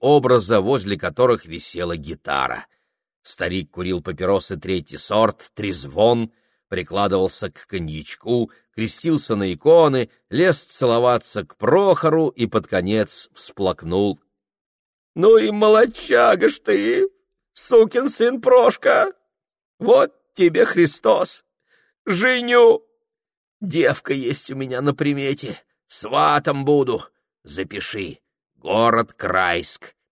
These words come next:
Яков Назарыч Куприянов,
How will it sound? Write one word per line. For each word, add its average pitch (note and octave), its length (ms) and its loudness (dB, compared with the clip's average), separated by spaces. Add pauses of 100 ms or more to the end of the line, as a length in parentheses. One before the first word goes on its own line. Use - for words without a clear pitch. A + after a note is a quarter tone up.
(200)
Яков G#2+ 640 -4
Назарыч G#2+ 640 -2
Куприянов, A2 1040 -6